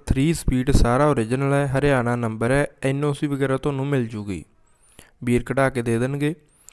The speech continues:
ਬਾਹ ਕੇ ਚੈੱਕ ਕਰਕੇ ਖਰੀਦ ਸਕਦੇ ਹੋ ਟਰੈਕਟਰ ਨੂੰ ਤੁਸੀਂ। ਸਾਰਾ ਟਰੈਕਟਰ ਓਰੀਜਨਲ ਹੈ ਤੇ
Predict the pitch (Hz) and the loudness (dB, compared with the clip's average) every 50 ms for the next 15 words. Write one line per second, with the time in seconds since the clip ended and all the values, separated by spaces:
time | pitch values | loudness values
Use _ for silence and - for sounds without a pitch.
0 | - - - - _ _ _ - 117 120 113 127 143 143 - 151 151 151 147 - | -20 -20 -20 -20 _ _ _ -4 -2 0 2 2 2 0 0 -2 0 0 -2 -2
1 | - 131 117 110 - - 131 127 123 - 139 127 - 120 123 117 113 - - 123 | -2 -2 -2 -2 -2 -2 -2 -2 -2 -4 -6 -6 -4 -2 -2 0 0 0 0 0
2 | 127 123 131 131 131 127 127 117 - - 127 131 131 123 135 127 120 139 135 135 | -2 -2 -2 -4 -2 -4 -6 -6 -6 -6 -6 -6 -4 -4 -6 -6 -4 -4 -4 -4
3 | 135 139 131 - - - 135 156 165 156 147 135 - - 123 123 - - 127 120 | -6 -8 -10 -6 -4 -2 -2 -2 -2 -4 -6 -10 -8 -8 -8 -6 -4 -4 -4 -4
4 | 117 127 139 139 143 139 139 143 151 180 - _ - - - - | -2 -2 -2 -2 0 0 0 -2 -4 -6 -12 _ -12 -8 -8 -8